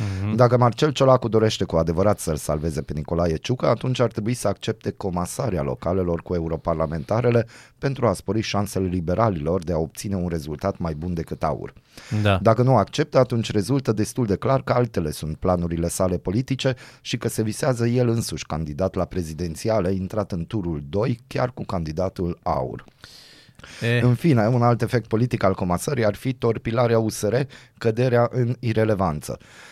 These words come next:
Speaker 2: Cu discursul său pro-european, fără infrastructură de primari care să susțină campania, suprapunerea celor două șiruri de alegeri riscă să coboare partidul sub pragul critic de zece procente,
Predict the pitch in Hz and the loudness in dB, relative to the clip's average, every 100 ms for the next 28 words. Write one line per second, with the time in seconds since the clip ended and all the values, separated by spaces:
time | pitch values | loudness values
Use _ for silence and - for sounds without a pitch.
0 | - - 110 104 120 110 110 98 107 95 | -8 -2 0 0 0 0 0 0 0 0
1 | - 131 - 80 71 - 107 110 - 98 | 0 -2 0 -2 -2 0 2 2 0 0
2 | 92 87 92 - 98 - 127 95 80 - | 0 0 -2 -2 -6 -2 0 0 -2 -4
3 | 90 98 90 92 87 - 87 104 - 113 | -2 0 0 -2 -2 -4 -6 -8 -4 -4
4 | 92 98 95 131 123 117 110 - - - | -2 -2 0 2 2 0 -2 -8 -20 -6
5 | 135 123 117 117 139 98 85 - 85 82 | -4 0 0 0 -2 0 0 0 -2 0
6 | 90 95 82 101 85 73 80 80 120 107 | 0 -2 -2 -4 -4 -2 -2 0 -2 0
7 | 104 113 123 - - 110 95 110 113 107 | -2 -2 -6 -8 -8 -8 -6 -2 -2 -2
8 | 87 - 120 107 95 - 87 - 113 101 | -4 -4 -6 -6 -6 -10 -10 -6 -4 -4
9 | 90 - 117 107 87 92 82 101 135 - | -6 -6 -8 -8 -6 -6 -6 -8 -8 -8
10 | 104 - 92 - 135 95 - | -8 -8 -8 -6 -6 -6 -10